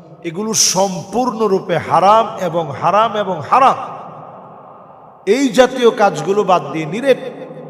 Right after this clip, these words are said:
আপনি জামাতের সাথে ঈশা নামাজটা পড়েন, কিছু নফল পড়েন, এরপরে আপনি ঘুমাতে যান,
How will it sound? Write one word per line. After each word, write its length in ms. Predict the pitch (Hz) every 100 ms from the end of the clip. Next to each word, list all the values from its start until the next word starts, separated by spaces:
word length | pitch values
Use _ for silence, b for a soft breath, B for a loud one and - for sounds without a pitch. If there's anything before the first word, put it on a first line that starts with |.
| - - - - - - -
আপনি 240 | 180 170 170
জামাতের 520 | 180 185 214 214 190
সাথে 180 | 196 180
ঈশা 200 | 165 190 180
নামাজটা 440 | 170 170 170 170 131
পড়েন, 260 | 156 170 185 - - - - - - - - - - - - - _ _
কিছু 240 | 190 - 214
নফল 400 | 190 175 196 202 160
পড়েন, 280 | 185 185 202 - - - - - - - - - - -
এরপরে 460 | 233 262 - 226 226
আপনি 260 | 208 175 190
ঘুমাতে 440 | 147 165 202 196
যান, 220 | 175 190